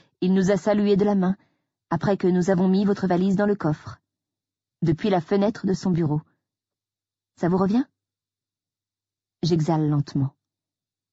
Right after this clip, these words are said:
Oui. Maintenant que vous le mentionnez. Et, sauf erreur de ma part, vous m'avez précisé qu'il ne vous avait pas accompagné à la grille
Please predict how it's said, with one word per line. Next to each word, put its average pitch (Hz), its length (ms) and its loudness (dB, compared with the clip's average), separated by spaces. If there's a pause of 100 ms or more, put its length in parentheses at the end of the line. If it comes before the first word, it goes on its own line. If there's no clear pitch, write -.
(640)
Oui. 233 240 2 (1300)
Maintenant 202 320 -2
que 202 120 -2
vous 180 100 0
le 190 60 0
mentionnez. 180 500 -2 (2250)
Et, 185 280 0
sauf 185 340 -4
erreur 185 340 0
de 143 120 -2
ma 139 140 0
part, 220 320 -2 (380)
vous 196 140 0
m'avez 202 200 2
précisé 190 540 -2
qu'il 247 160 -2
ne 214 100 0
vous 190 160 0
avait 185 140 0
pas 226 300 -2
accompagné 180 420 0
à 147 40 2
la 147 80 0
grille 190 420 0